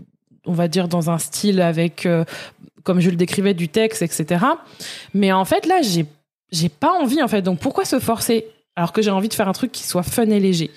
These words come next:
Eh ben, c'est exactement ce que je fais. Et là, je suis par-, je suis partie sur un truc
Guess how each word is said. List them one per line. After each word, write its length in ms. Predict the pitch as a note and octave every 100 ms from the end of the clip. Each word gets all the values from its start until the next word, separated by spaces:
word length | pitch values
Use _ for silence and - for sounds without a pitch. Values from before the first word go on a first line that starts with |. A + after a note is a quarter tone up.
| _ _ _ -
Eh 80 | F3
ben, 80 | E3+
c'est 200 | E3 D#3+
exactement 360 | D#3+ F3+ G3+ F3
ce 80 |
que 100 | -
je 120 | E3+ -
fais. 160 | D3+ - - - - -
Et 140 | G#3 G#3+
là, 260 | B3+ E4+ C#4+
je 40 |
suis 220 | - A#3+
par-, 320 | G#3+ G#3+ - -
je 60 |
suis 120 | F#3+ G3
partie 360 | G3+ - D4+
sur 220 | D4+ A#3
un 120 | G#3 G3
truc 380 | - C4 -